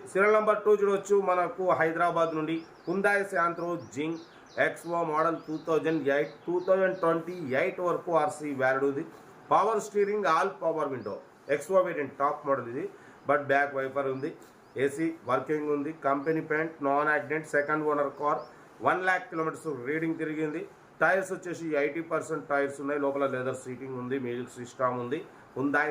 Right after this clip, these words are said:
Santro Jing ఎక్స్ఓ, ఓకేనా? పెట్రోల్ వేరియంట్, ఎయిటీన్ ప్లస్ మైలేజ్ అంటున్నారు.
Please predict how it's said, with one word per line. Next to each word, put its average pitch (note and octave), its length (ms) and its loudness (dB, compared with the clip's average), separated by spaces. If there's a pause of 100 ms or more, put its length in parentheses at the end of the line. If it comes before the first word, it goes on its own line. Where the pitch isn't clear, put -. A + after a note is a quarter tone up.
Santro C3 340 0 (160)
Jing D#3 180 -4 (340)
ఎక్స్ఓ, F#3+ 400 -4 (720)
ఓకేనా? G3 260 2 (240)
పెట్రోల్ E3 300 0 (100)
వేరియంట్, D#3 340 0 (140)
ఎయిటీన్ C#3+ 260 -2
ప్లస్ C#3 260 0
మైలేజ్ C3+ 300 0
అంటున్నారు. C#3 340 -2